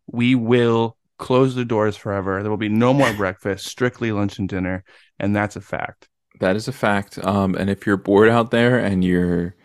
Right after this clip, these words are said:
Speaker 2: um, I don't know, you're at work and you just don't feel like working, um, you can email us because that would be fun. Um,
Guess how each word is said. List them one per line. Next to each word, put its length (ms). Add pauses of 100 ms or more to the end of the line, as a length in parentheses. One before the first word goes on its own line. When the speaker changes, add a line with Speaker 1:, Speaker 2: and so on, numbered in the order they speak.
(960)
Speaker 2:
um, 720
I 80
don't 160
know, 240
you're 220
at 120
work 440
and 100
you 100
just 260
don't 320
feel 160
like 200
working, 640
um, 340
you 120
can 300
email 360
us 320
because 340
that 140
would 100
be 100
fun. 520 (540)
Um, 500